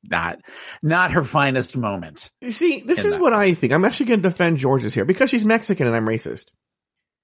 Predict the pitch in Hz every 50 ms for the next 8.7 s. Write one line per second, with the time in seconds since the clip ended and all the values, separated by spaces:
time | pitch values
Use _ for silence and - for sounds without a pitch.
0 | _ _ _ - 135 160 175 165 165 147 - - 190 165 135 123 127 - 123 120
1 | 120 120 123 123 120 117 117 117 113 107 - - - _ - - - _ _ _
2 | _ _ _ - 135 131 127 135 147 139 135 123 127 127 156 180 - 170 131 -
3 | - 85 - - - _ - - 143 147 135 104 95 117 120 - - - 117 -
4 | - - - - _ _ _ _ _ _ _ _ _ _ _ _ _ _ _ _
5 | _ _ _ _ _ _ _ _ _ _ - 277 240 - - 320 - - 392 392
6 | - - 277 262 254 220 202 175 - - 208 202 185 160 143 - 180 165 156 151
7 | 151 139 135 - 165 160 - - 302 330 - 392 359 277 208 214 208 208 208 208
8 | - - - 170 165 165 165 165 151 147 143 135 -